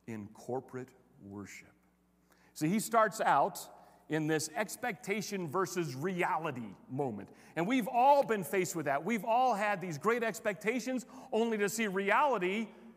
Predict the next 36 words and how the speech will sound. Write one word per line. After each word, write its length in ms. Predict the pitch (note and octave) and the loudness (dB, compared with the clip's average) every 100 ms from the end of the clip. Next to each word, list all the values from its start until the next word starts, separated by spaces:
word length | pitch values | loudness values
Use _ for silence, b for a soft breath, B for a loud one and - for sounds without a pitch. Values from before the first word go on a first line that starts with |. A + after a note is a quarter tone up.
| _ _ - G#2+ A2+ | _ _ -20 -8 -4
disappoint 500 | D3 C3+ C#3 B2+ G2+ | -2 -4 -6 -8 -8
us. 360 | - - - - _ _ _ _ _ b b b | -14 -20 -20 -20 _ _ _ _ _ b b b
We've 160 | D#3+ | 4
all 220 | G#3+ C4 | 4 4
had 180 | A3+ A3+ | 2 0
these 160 | A3 G3+ | 0 -2
expectations, 720 | A3+ - G#3+ - A3 F3 E3+ | -2 -2 -4 -2 -2 -2 0
"Oh, 140 | G3+ | 2
this 160 | G3 G#3 | 2 0
is 40 | |
gonna 200 | E3+ F3 | 0 -2
be 140 | D#3+ D#3+ | 0 -2
a 60 | |
great 280 | D3+ F3 G3 | 0 0 0
movie 340 | G3 B3+ G3+ E3+ | 0 0 0 -2
or 60 | |
a 40 | D3+ F3+ | 0 -2
great 180 | F3 | -2
book," 240 | A3 A#3+ F3+ | 0 0 0
and 100 | D3 | -4
we've 160 | D3 | -4
saw 300 | - A#3+ C4 | 0 2 4
it 60 | G#3 | 2
and 100 | E3+ | 0
we 80 | E3 | -2
read 140 | G#3 | 0
it 60 | A3+ | -2
and 80 | F3 | 0
we're 60 | |
like, 180 | D#3+ D3 B B B B | 0 0 B B B B
"Why 140 | E4+ | -6
is 100 | F4 | -2
everybody 340 | G4 F#4 G4 | -2 -2 -2
excited 380 | G4+ - G4 G4 | -4 -2 -2 -2
about 280 | F#4+ D3+ B2 | -2 -4 -4
this?" 380 | G#2+ - - | -10 -12 -14